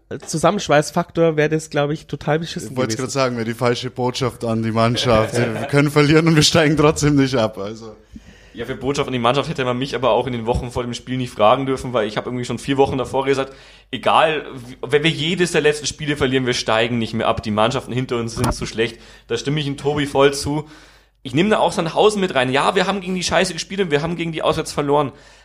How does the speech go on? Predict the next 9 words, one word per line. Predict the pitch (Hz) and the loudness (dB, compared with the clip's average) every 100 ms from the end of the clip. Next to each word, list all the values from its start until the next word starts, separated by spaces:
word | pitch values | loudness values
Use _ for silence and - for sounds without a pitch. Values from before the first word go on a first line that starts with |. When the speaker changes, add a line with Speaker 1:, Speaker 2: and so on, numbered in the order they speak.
| _ | _
Speaker 3:
Aber | 139 | -4
die | 131 | -4
haben | - 156 151 - | -2 -4 -4 0
drei | 156 131 143 202 190 - | 0 2 0 0 -2 -2
Auswärtspunkte | 131 180 - 147 - 131 127 113 | 2 2 2 -4 0 0 0 -6
geholt. | 104 98 92 87 - _ _ - | -6 -4 -6 -8 -16 _ _ -4
Drei! | - 135 139 165 110 - _ _ _ _ _ _ _ - | -2 0 0 0 -2 -6 _ _ _ _ _ _ _ -8
Das | 113 - | -6 -4
ist, | 143 - - | -8 -8 -14